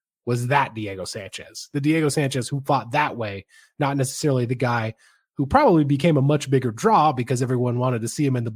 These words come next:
in the bloody slugfests, but, like, who pr-, the guy who, who, like, actually used his, his ferocious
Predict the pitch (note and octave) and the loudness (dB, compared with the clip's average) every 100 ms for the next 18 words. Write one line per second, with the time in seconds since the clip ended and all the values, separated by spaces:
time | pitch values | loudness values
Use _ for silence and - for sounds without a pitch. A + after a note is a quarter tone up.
0 | C3 D3 B2 B2+ B2+ A2+ - A#3 F3 C#3+ | -8 -4 -2 -2 -2 -2 0 0 0 -2
1 | B2 - - - _ _ - C3 B2+ A#2 | -2 -6 -14 -16 _ _ -4 -2 -2 -4
2 | - _ D#3+ C#3 - F3+ - _ F3 E3+ | -8 _ -10 -8 -12 -18 -20 _ -12 -8
3 | F3 G#3 G3 F3 F3 D#3 E3+ D3 C3+ F3 | -4 0 2 4 4 4 2 0 -2 -4
4 | F3 E3+ D#3 C3 D#3 D3 C3 - _ _ | -4 -2 0 0 2 2 0 -6 _ _
5 | _ _ _ _ C3 B2+ - C#3+ B2 - | _ _ _ _ -2 -2 -4 -4 -4 -6
6 | - C#3 C#3 D#3+ - D3 - | -4 -2 2 2 2 0 -2